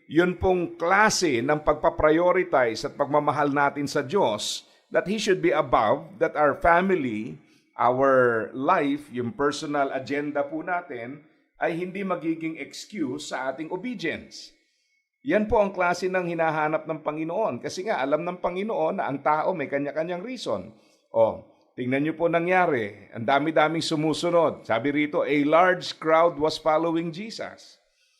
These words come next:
Alam niyo ho ba yung feeding of the four thousand, feeding of the five thousand? If you would read yung pong mga commentaries tungkol doon, ah, they would mention that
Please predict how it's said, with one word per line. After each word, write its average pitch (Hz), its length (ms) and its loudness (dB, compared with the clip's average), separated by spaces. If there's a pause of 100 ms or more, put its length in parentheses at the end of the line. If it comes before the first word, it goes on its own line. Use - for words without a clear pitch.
(180)
Alam 156 240 0
niyo 170 160 -2
ho 170 80 2
ba 180 240 4
yung 156 160 -2
feeding 160 400 -2
of 156 80 -2
the 131 140 0
four 147 260 0
thousand, 151 640 -2
feeding 143 320 -4
of 143 80 -6
the 131 140 -2 (260)
five 135 240 0
thousand? 139 640 -2 (800)
If 151 240 -8
you 151 160 0
would 131 220 0
read 147 420 -2 (480)
yung 143 160 0
pong 147 240 -4
mga 139 240 0
commentaries 151 800 2
tungkol 139 400 -2
doon, 147 480 0
ah, 127 320 2
they 151 160 -2
would 190 240 0
mention 147 640 -2
that 131 320 0